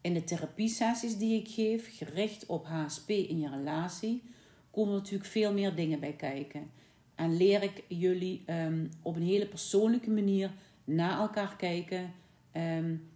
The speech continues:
en hoe je elkaar weer kan verbinden en hoe je elkaar weer kan, eh, voelen en zien, ehm, zonder dat daar heel veel onrust bij is. Maar het is eigenlijk een op maat gemaakt traject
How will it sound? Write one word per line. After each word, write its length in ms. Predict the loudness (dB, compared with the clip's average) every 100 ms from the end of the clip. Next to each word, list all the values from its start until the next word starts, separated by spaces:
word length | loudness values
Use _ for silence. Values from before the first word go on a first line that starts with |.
| -4
en 140 | 0
hoe 140 | 4
je 60 | 4
elkaar 300 | 4 2 2
weer 140 | -2
kan 180 | -2 -2
verbinden 640 | -2 0 2 2 0 -2 -4
en 140 | -2
hoe 160 | 0 2
je 60 |
elkaar 360 | 0 0 -2 0
weer 240 | -2 -4
kan, 360 | -4 -2 0 -2 -6 -18 -20 _ _
eh, 320 | -2 2 2 0 -6 -18 -10
voelen 480 | -4 2 4 2 -2 -10 -6
en 220 | 0 0
zien, 440 | 2 2 2 -2 -8 -20 -20 -20 -12
ehm, 580 | -8 -6 -4 -6 -6 -8 -12 -20 _ -8
zonder 380 | 0 0 2
dat 200 | 0 -2
daar 220 | -2 -2 0
heel 240 | 0 0
veel 140 | -2
onrust 440 | 2 2 2 -2 -4
bij 160 | -8
is. 420 | -6 -8 -8 -12 -18 _ _ _ _
Maar 180 | -2 0
het 80 | 0
is 140 | -2
eigenlijk 340 | -2 -2 0 -2
een 100 | -4
op 60 |
maat 360 | -2 0 0 0
gemaakt 480 | -2 -2 -2 -6 -10
traject 540 | -4 -2 -2 -6 -20